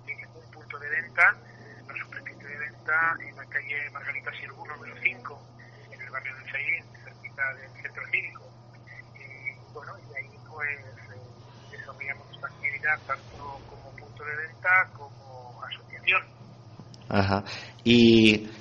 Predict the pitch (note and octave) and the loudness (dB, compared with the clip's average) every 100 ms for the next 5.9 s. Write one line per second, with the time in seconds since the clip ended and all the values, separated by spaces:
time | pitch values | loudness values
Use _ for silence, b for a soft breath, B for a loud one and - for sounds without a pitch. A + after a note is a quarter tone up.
0 | - - G#2+ G#2 G#2+ B2+ C3 B2 A2 G#2 | -10 6 12 12 12 12 12 12 10 10
1 | G2+ A#2 C3+ B2+ A#2+ A#2+ A#2+ A2+ A2 A2 | 8 8 8 8 8 8 8 8 8 8
2 | C3 C#3+ C3+ A2 G2 G#2+ G2+ G2 G2+ G2+ | 8 8 10 10 10 8 6 6 6 8
3 | C3 D#3+ B B B - A#2+ B2+ B2 A#2 | 8 4 B B B 8 12 12 12 12
4 | A2+ A2 G#2+ G#2+ G#2+ G2+ F#2+ F#2 F2 G2+ | 12 12 12 12 10 6 6 6 6 6
5 | A#2+ A#2 G#2+ G#2 - F2+ E2+ E2 E2 | 8 6 6 4 6 6 4 2 -2